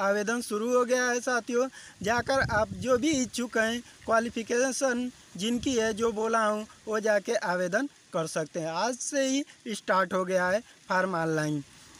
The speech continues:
selection process के बारे में बता दें, बीएसएफ़ group बी selection process जो है, आगे का जो process होगा,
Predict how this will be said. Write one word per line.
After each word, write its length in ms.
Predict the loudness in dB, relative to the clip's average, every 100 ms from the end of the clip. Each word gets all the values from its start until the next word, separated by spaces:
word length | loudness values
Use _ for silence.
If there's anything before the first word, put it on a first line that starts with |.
| -20 -20 -20 -20 -20 -16
selection 500 | -4 0 0 2 0
process 540 | 2 0 2 4 2 2
के 100 | 0
बारे 280 | 2 2 2
में 180 | 0
बता 320 | 0 2 4 4
दें, 240 | 2 -4 -8 -16 -8
बीएसएफ़ 460 | -2 0 2 0
group 300 | 0 -2 -2
बी 220 | -2 -4
selection 520 | -4 -2 -2 -2 0 -2
process 500 | 0 -2 0 -2 0
जो 220 | 0 2
है, 120 | 4
आगे 260 | 4 2 0
का 140 | 0
जो 180 | 2 -2
process 540 | -2 -6 -4 -4 -2
होगा, 320 | 0 2 0